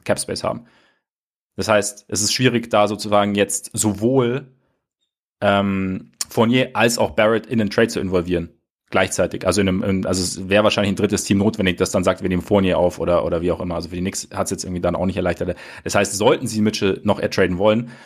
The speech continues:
müsste es da so ein bisschen, also so hab ich das verstanden von, von Woj, müsste es da noch so ein bisschen hin und her geschoben werden. Es ist aber jetzt wohl,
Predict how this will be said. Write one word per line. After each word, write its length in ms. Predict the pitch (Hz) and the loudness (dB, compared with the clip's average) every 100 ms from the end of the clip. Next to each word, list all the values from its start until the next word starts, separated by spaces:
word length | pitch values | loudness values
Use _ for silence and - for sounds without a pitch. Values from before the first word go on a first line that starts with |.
| - | -4
müsste 280 | 101 117 113 | 2 2 2
es 60 | 101 | 2
da 120 | 101 | 2
so 60 | 98 | 2
ein 60 | 98 | 0
bisschen, 520 | 98 104 101 95 98 | 0 2 2 2 0
also 140 | 85 | 0
so 60 | 90 | 0
hab 80 | 87 | -2
ich 80 | - | -6
das 120 | - | -12
verstanden 340 | 95 95 92 | -4 -4 -4
von, 280 | 87 95 90 | -8 -8 -8
von 160 | 92 90 | -6 -2
Woj, 200 | 92 101 | -2 0
müsste 180 | 98 | -2
es 40 | - | 0
da 100 | 95 | 0
noch 120 | 92 | 2
so 60 | 92 | 0
ein 60 | |
bisschen 260 | 90 - 98 | 0 0 0
hin 100 | 95 | 2
und 80 | 92 | 2
her 320 | 101 101 - | 4 2 0
geschoben 440 | - - 95 95 92 | -4 0 0 0 0
werden. 320 | 95 101 104 | 2 2 -2
Es 120 | 95 110 | -4 -4
ist 120 | 98 | -2
aber 160 | 101 | 2
jetzt 180 | 101 101 | 2 2
wohl, 200 | 104 101 | 2 2